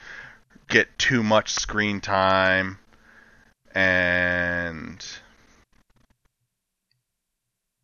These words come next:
well, on to the villains. Uh, first off, as I mentioned, the Claw, or I think he's Doctor Claw in regular comics. I don't remember.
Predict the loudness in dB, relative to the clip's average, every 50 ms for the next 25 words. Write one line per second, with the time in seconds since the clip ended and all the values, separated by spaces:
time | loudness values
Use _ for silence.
0 | _ _ _ _ _ _ _ _ _ _ _ _ _ _ _ _ _ _ 0 0
1 | 0 0 -2 -6 -16 _ -20 -20 -20 -20 -20 -20 -20 -20 _ _ -20 -20 _ -20
2 | _ _ -20 -20 -20 _ _ _ _ _ _ _ -20 -20 -20 -20 -20 -18 -18 -18
3 | -18 -20 -20 -20 -20 -20 -20 -20 -20 -20 _ _ -20 -14 -4 2 4 4 4 2
4 | 0 -4 -6 -6 4 6 6 8 8 6 4 0 -4 -10 -10 -10 -10 -10 -12 -16
5 | -20 -8 _ 2 4 6 6 6 6 4 2 6 8 8 8 8 8 6 6 6
6 | 6 6 6 4 4 6 4 4 4 2 2 0 0 -2 -4 -4 -4 -8 -12 -18
7 | _ _ _ _ _ _ -20 -20 -20 -6 -4 -4 -2 -2 0 2 4 6 6 6
8 | 6 4 2 0 -4 -10 -20 -20 -16 -10 -6 -4 -4 -2 -2 0 0 0 0 0
9 | -2 -4 -4 -6 -8 -6 0 2 2 2 2 0 0 0 0 0 2 2 2 2
10 | 2 4 4 2 2 2 0 -4 -2 0 0 0 0 0 -4 -6 -10 -14 -8 -4
11 | -2 0 0 0 -2 -4 -6 -6 -6 -4 -4 -4 -6 -6